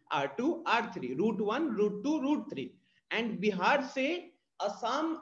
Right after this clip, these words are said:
आगे जाने के दो रास्ते हैं, तो उसको मैंने नाम दिया हुआ है route four और route five, ठीक है। तो क्वेश्चन क्या कह रहा है? Total number ऑफ वेज कितने होंगे? अब इसको अगर आप थोड़ा सा इमेजिन करोगे,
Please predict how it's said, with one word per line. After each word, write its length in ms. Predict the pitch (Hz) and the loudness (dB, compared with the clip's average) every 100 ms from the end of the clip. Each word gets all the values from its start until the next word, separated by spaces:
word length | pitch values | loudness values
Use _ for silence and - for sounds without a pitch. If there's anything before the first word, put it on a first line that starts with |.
| - | -4
आगे 240 | 190 208 254 | -2 -2 -2
जाने 280 | 233 208 208 | -2 -2 -2
के 180 | 208 | -4
दो 420 | 311 - - 190 220 | -8 -10 -2 4 6
रास्ते 360 | 143 123 - | 4 0 -6
हैं, 280 | 117 113 - | -10 -10 0
तो 60 | 240 | 2
उसको 220 | 226 262 | 2 2
मैंने 200 | 262 262 | 2 2
नाम 280 | 247 233 247 | 2 2 2
दिया 120 | 247 | 4
हुआ 120 | 247 | 6
है 60 | 269 | 8
route 280 | 196 233 - | 6 2 2
four 220 | 233 214 | 0 2
और 480 | 247 381 - - _ | 4 2 -2 -16 _
route 280 | 226 269 196 | -2 0 -2
five, 220 | - - - _ _ - | -8 -10 -14 _ _ -2
ठीक 160 | 262 | 0
है। 80 | 311 311 - _ | 0 -2 -8 _
तो 60 | 208 | -6
क्वेश्चन 420 | 190 240 240 294 | 0 0 2 0
क्या 140 | 277 277 | 2 4
कह 160 | 277 | 4
रहा 140 | 269 294 | 6 4
है? 120 | 311 - - _ | 2 -4 -18 _
Total 300 | 262 262 285 | 4 6 6
number 200 | 262 247 | 4 2
ऑफ 80 | 226 | 4
वेज 300 | 233 185 - | 4 4 0
कितने 240 | 214 147 139 | -4 -2 -2
होंगे? 360 | 117 110 110 - - - | -2 -6 -8 -12 -8 4
अब 140 | 285 | 4
इसको 280 | 302 - 311 | 4 2 4
अगर 200 | 285 294 | 6 8
आप 200 | 285 285 | 6 4
थोड़ा 200 | 269 262 | 6 6
सा 120 | 277 277 | 10 10
इमेजिन 540 | 226 196 190 202 202 | 10 10 10 8 8
करोगे, 320 | 147 107 98 | 6 6 2